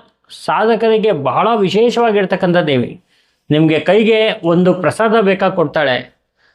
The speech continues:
ಊಟ ಬೇಕಾ ಕೊಡ್ತಾಳೆ, ಐಶ್ವರ್ಯ ಬೇಕಾ ಕೊಡ್ತಾಳೆ, ದುಡ್ಡು ಬೇಕಾ ಕೊಡ್ತಾಳೆ, ಪ್ರತಿಯೊಂದನ್ನು ಕೊಡುವಂಥ ದೇವಿ ನಖಕೇಶಿಕಾ ಯಕ್ಷಿಣಿ. ಈ ಒಂದು ಯಕ್ಷಿಣಿಯ ಸಾಧನೆ ಮಾಡ್ಬೇಕಾದ್ರೆ ನೀವು,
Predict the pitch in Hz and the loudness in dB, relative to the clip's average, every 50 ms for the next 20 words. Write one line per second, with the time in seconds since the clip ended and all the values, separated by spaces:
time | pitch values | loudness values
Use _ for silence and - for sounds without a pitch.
0 | _ _ _ _ _ _ - 147 185 196 233 220 190 190 196 - 202 190 - 185 | _ _ _ _ _ _ 0 2 2 4 2 2 2 0 0 0 0 0 0 0
1 | 170 156 - 165 143 135 135 131 131 131 139 175 180 - 214 202 202 208 196 180 | -2 0 0 0 0 0 0 -2 -2 -2 -2 -2 -2 0 0 2 2 2 2 2
2 | 185 180 196 190 190 180 160 135 - 147 139 131 127 131 127 127 156 165 170 202 | 0 0 0 0 0 -2 -2 -2 0 0 0 0 0 -2 0 0 2 2 2 2
3 | 202 220 202 - 220 202 - 185 175 147 - 147 135 127 127 127 143 156 147 - | 0 0 0 0 -2 -2 0 -2 -2 0 0 0 0 0 0 0 -2 -2 -2 -4
4 | - _ - 262 269 262 262 269 254 254 240 247 226 214 214 214 202 202 196 185 | -12 _ 0 2 2 4 4 4 2 2 2 2 2 2 2 2 2 2 2 2
5 | 170 175 180 220 247 233 240 - - 151 139 139 143 143 196 190 190 190 170 165 | 2 2 2 2 2 0 -4 -8 -8 -4 -2 -2 0 0 -2 0 0 -2 -2 0
6 | - 160 - - 185 196 196 165 139 - - - 127 123 120 120 - _ _ _ | -2 -4 -2 0 0 0 0 0 -2 -4 -6 -6 -6 -6 -6 -10 -16 _ _ _
7 | _ _ _ _ _ _ _ _ _ _ _ _ _ _ _ _ _ _ _ _ | _ _ _ _ _ _ _ _ _ _ _ _ _ _ _ _ _ _ _ _
8 | - 220 277 302 302 294 285 277 262 208 214 190 190 185 190 - 320 311 311 302 | 0 2 4 4 6 4 4 4 4 4 4 4 2 2 0 0 2 2 4 2
9 | 294 277 - - 220 214 208 226 226 226 220 208 196 190 185 190 185 185 180 175 | 2 2 0 0 0 0 2 2 2 2 2 2 2 2 2 2 0 0 0 0
10 | 175 175 175 170 160 156 156 151 139 123 127 170 220 233 | 0 0 0 0 0 2 2 2 2 2 2 2 0 0